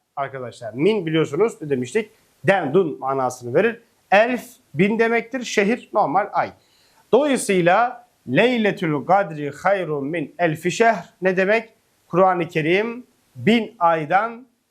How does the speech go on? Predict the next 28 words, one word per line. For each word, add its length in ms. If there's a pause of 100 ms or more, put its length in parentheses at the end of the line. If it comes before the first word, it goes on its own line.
daha, 320
özür 220
diliyorum 320
Kur'an-ı 240
Kerim, 240
özür 180
diliyorum. 220 (220)
Kadir 280
Gecesi 720 (300)
bin 420
aydan 720 (160)
daha 280
hayırlıdır. 560
Kadir 240
Gecesi 760 (340)
bin 240
aydan 440
daha 260
hayırlıdır. 340
Yani 240
bu 60
ne 100
demektir 320
arkadaşlar? 600 (440)
Bin 320
ay, 380 (220)
bakın 360
bin 240